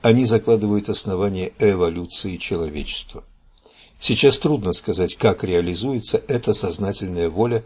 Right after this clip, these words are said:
высокой сущности, какие существуют объективные и субъективные моменты, играющие основную роль в таком избранничестве.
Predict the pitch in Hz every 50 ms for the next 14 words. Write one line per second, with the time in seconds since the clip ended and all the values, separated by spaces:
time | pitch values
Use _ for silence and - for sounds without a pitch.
0 | - - - _ _ - 95 107 110 - - - 92 - 101 87 - - 113 92
1 | - - - - - - - - - 120 113 - 131 120 113 - - 113 - -
2 | 110 - - 120 113 104 101 101 - - - _ _ - 117 113 104 104 107 107
3 | - - - - 123 127 131 127 127 127 127 - - 113 104 - - 120 101 87
4 | 85 90 - - - - 104 101 107 110 117 123 123 120 127 127 127 127 123 120
5 | - 135 127 - - - _ _ _ _ - 120 107 110 107 107 104 107 104 104
6 | - - 113 107 107 - - 123 110 107 104 107 104 98 98 104 104 98 - -
7 | 98 - - 104 95 90 - _ _ _ _ - 113 101 101 87 82 92 92 90
8 | 87 92 87 - - - - - - 101 92 -